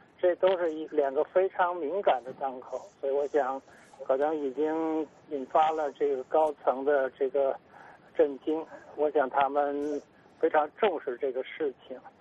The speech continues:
那么当然现在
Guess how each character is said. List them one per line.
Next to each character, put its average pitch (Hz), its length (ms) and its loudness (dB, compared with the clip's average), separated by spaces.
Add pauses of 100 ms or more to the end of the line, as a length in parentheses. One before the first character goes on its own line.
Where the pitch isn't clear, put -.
(540)
那 147 100 -2
么 151 240 2
当 180 180 4
然 175 460 -2
现 170 220 2 (120)
在 160 400 2